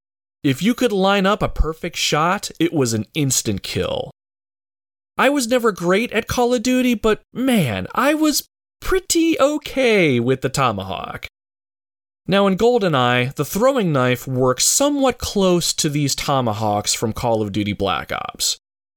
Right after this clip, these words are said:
When you throw one, it will fly straight out in front of you, but it will fly at a slight arc. You can aim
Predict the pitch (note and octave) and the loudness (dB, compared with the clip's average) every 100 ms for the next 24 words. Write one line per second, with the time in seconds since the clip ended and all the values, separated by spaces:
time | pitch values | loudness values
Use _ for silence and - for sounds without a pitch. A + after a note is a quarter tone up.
0 | _ _ - B2+ A#2+ A2+ E3 F#3 G3+ G#3 | _ _ 0 2 2 0 2 4 4 4
1 | G#3+ G#3+ D3+ C3 A#2+ - C#3+ D#3+ E3+ - | 2 2 0 0 0 0 2 2 2 0
2 | E3+ G3 A3 G3+ F#3+ F#3 F3+ F3 E3+ F#3 | 2 2 2 0 0 0 0 0 0 2
3 | F#3 F3 E3+ C3+ B2 - - F3 F3+ F#3 | 2 2 0 0 -4 -6 -2 0 2 2
4 | F#3 F3+ D3 A2 - D#3+ D#3+ D#3+ - A#2 | 2 0 0 0 0 2 2 0 -2 -4
5 | F#2+ A1 - - - _ _ _ _ _ | -2 -2 -8 -16 -20 _ _ _ _ _
6 | - D#3 - D#3 - B2 A#2+ | -2 0 2 0 0 0 0